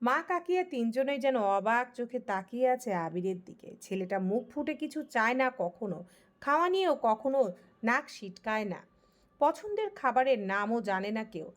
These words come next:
আজ হঠাৎ নিজে থেকে কিছু খেতে চেয়েছে। কাকিয়া হাসি মুখে বলল, "তুমি ফ্রেশ হয়ে আসো, আমি রেডি করছি।" আবির স্বাভাবিকভাবে রুমের দিকে চলে গেল। করিডোরে যাওয়ার পথে কানে আসলো মেঘের পড়ার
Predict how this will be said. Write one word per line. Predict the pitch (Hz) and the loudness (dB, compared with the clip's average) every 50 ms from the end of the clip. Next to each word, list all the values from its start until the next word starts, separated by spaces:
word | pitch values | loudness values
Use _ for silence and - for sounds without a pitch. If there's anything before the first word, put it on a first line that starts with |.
| _ - | _ -4
আজ | 180 180 185 180 180 | -4 -2 -2 -4 -6
হঠাৎ | - 208 214 214 214 285 277 269 - - | -2 -2 -2 0 2 2 2 0 -2 -6
নিজে | 196 196 208 196 262 | -8 -6 -4 -2 -4
থেকে | 262 277 294 285 294 269 | -2 -2 -4 -6 -6 -6
কিছু | 226 - 233 220 - 240 - | -6 -8 -10 -10 -10 -14 -12
খেতে | - - 185 180 226 233 | -8 -6 -6 -4 -4 -6
চেয়েছে। | 220 - 185 180 190 196 185 - - 180 175 - - - - - - - - - - - - - - - - - - - - - - - - | -6 -4 -4 -4 -4 -4 -6 -10 -12 -12 -14 -14 -18 -20 -20 -20 -18 -18 -18 -16 -16 -16 -16 -18 -18 -18 -20 -20 -20 -18 -18 -18 -4 4 6
কাকিয়া | 320 302 302 - 415 453 | 6 6 8 6 4 4
হাসি | 381 - - 240 233 240 311 311 | 4 4 2 0 2 2 0 0
মুখে | 311 311 302 - 320 277 | 0 -2 0 2 2 4
বলল, | 214 214 185 170 170 160 175 | 4 2 2 2 0 -2 0
"তুমি | - - 381 415 415 | 2 4 6 6 6
ফ্রেশ | 381 - - - 262 277 302 302 - 285 | 4 2 2 4 4 4 4 2 0 2
হয়ে | 262 196 170 | 4 4 4
আসো, | 160 156 - - - | 2 0 -2 -2 0
আমি | 175 185 214 233 | 2 4 2 2
রেডি | 196 196 190 185 196 208 | 4 2 2 2 0 -4
করছি।" | - - - - - - - - 226 - - - - - - - - | -6 -10 -12 -12 -12 -14 -14 -14 -16 -18 -20 -20 -20 -20 -14 0 2
আবির | 247 247 240 254 233 | 2 2 2 0 -6
স্বাভাবিকভাবে | - - 220 202 214 247 226 262 254 - 202 226 233 214 226 220 208 | -4 0 0 2 2 2 2 2 0 0 0 0 0 2 2 2 2
রুমের | 175 185 185 196 214 208 208 | 2 0 0 0 0 -2 -2
দিকে | 233 226 240 214 | -4 -2 -2 -2
চলে | 202 - 180 170 175 180 180 | -2 -2 -2 0 0 0 0
গেল। | 180 - - - - - - - - - - - | -2 -4 -6 -8 -10 -12 -18 -20 -20 -20 0 4
করিডোরে | - 285 294 349 370 381 415 403 403 392 | 4 6 6 4 4 4 6 6 4 4
যাওয়ার | 403 262 226 214 226 254 285 285 - | 4 2 4 4 4 4 2 2 0
পথে | 302 294 302 311 226 196 | -2 0 2 0 0 0
কানে | - 208 190 190 208 214 233 | 0 0 0 0 0 0 0
আসলো | 240 247 240 - 233 208 185 | 0 -2 -2 -2 0 0 2
মেঘের | 185 185 185 180 208 226 208 175 - - - - _ _ - | 2 2 2 2 2 0 0 0 -4 -10 -18 -20 _ _ 2
পড়ার | 226 226 233 247 262 254 202 175 196 | 2 4 6 6 4 2 0 -2 -8